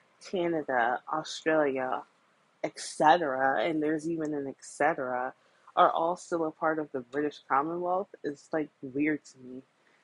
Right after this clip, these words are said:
Like, the Queen of England was literally getting paid from all these different countries and not doing anything for the money she was <laughs> getting. She's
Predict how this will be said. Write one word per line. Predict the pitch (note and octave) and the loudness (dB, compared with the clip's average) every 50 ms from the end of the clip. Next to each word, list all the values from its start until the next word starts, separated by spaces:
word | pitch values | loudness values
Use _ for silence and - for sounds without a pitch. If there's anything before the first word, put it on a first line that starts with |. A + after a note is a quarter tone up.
| _ _ - | _ _ -4
Like, | C#3+ D3+ D3+ - | -4 -4 -2 -4
the | D#3 | -6
Queen | D#3 - F3 F3 F3+ F#3 | -6 -2 -2 0 0 0
of | - - | -2 -4
England | - D3+ D#3 E3 D#3+ D#3 D#3 D3+ | -4 -2 0 0 0 0 0 -2
was | C#3+ C3+ D3 | -2 0 2
literally | D3 D3 C#3+ D3+ D3+ D3+ D3 D3 C#3+ | 2 4 4 2 2 2 2 0 0
getting | C#3 D3 C#3+ C#3+ C#3 C#3 | 0 -2 -2 -2 -2 -4
paid | - - D3+ C#3 C#3 - | -4 -2 -2 -2 -2 -2
from | - - D#3 D3+ D3+ - - | -4 -6 -6 -6 -6 -4 -2
all | - C#3+ C#3+ | -2 0 0
these | D3 D3 C#3+ - | 0 -2 -4 -6
different | - - _ C#3 C#3 C#3 - | -12 -14 _ -12 -12 -12 -12
countries | - C3 C#3 - - C3+ C3 C3 - | -12 -12 -12 -12 -16 -18 -18 -10 -8
and | B2+ D3 D3 D3 C3+ C3+ - - - C3+ C#3+ | -6 -6 -6 -6 -10 -12 -16 -20 -20 -14 -8
not | D3 C#3 D3 C#3+ - - - | -4 -4 -4 -4 -4 -4 -4
doing | C#3+ D3 C#3+ C#3 C3+ C3 | -4 -2 -2 -4 -6 -8
anything | C3 C3+ C#3 - - C3+ B2 - _ | -10 -10 -12 -10 -10 -12 -12 -10 _
for | - C3+ | -6 -6
the | C#3 C#3+ | -4 -4
money | C#3 D3 D3 E3+ E3 D#3 | -2 0 0 0 0 0
she | - - F#3+ | -2 -2 -2
was | F#3 F#3+ E3 - | 0 0 0 0
<laughs> | |
getting. | - D#3+ F3+ - F#3+ F#3 - _ _ _ - - - - - _ - - | 2 2 2 2 2 0 0 _ _ _ -18 -18 -18 -18 -18 _ -18 -14
She's | - - - B3 C#4+ - - - | -6 -4 -2 0 0 -2 -4 -6